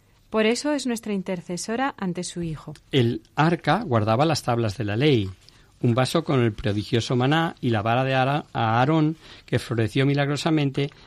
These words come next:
Speaker 2: para indicar que Dios lo elegía como su sumo sacerdote. En las tablas de la ley se plasma la sabiduría de Dios. María, plena del don de sabiduría, conoce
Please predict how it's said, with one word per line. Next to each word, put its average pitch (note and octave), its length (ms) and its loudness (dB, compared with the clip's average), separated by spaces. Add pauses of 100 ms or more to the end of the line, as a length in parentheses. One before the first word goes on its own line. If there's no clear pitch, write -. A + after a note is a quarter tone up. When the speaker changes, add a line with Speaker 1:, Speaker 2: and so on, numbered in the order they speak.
(120)
Speaker 2:
para A2+ 180 2
indicar A2 420 0
que B2+ 100 -2
Dios B2 380 -2 (100)
lo A2 180 -2
elegía A2 500 -2
como A2+ 200 -2
su A2 440 -6
sumo B2 380 -2
sacerdote. G#2 600 -8 (920)
En B2+ 160 4
las G#2+ 140 0
tablas A#2 320 0
de C#3+ 100 0
la F#3 120 2
ley G3+ 260 0 (260)
se - 220 0
plasma D3 400 2
la F3 100 0
sabiduría G#2+ 580 0
de G2+ 100 -4
Dios. A2 440 -2 (440)
María, B2 420 2
plena D3 420 4
del G#2+ 180 0
don B2+ 180 2
de A2 120 0
sabiduría, C#3 680 0 (340)
conoce C#3+ 640 2